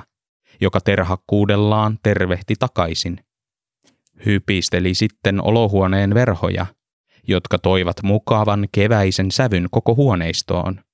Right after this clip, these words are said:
vaikka oli vasta alkukevät. "Herra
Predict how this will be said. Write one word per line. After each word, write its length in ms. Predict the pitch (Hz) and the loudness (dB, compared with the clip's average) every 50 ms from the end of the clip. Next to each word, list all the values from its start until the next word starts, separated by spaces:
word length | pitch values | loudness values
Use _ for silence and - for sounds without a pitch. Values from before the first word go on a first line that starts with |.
| _ _ _ _ _ _ _ _ _ _ _ _ - | _ _ _ _ _ _ _ _ _ _ _ _ -2
vaikka 340 | 165 127 - - _ - - | -2 -2 -2 -6 _ -2 0
oli 320 | - - 143 - 120 110 | 0 2 2 2 2 0
vasta 300 | 113 131 139 - - - | 0 -2 -2 -4 -4 -2
alkukevät. 760 | 78 110 131 135 - 127 107 - 127 113 92 92 - - - _ _ _ _ _ _ _ _ _ _ _ _ _ _ _ _ _ _ _ _ _ _ _ _ _ _ - _ _ - - - _ _ - | -2 0 -2 -2 -2 -2 -2 -2 -2 -2 -2 -6 -8 -14 -20 _ _ _ _ _ _ _ _ _ _ _ _ _ _ _ _ _ _ _ _ _ _ _ _ _ _ -20 _ _ -20 -20 -20 _ _ -2
"Herra 240 | 196 190 170 165 165 | -2 0 0 2 0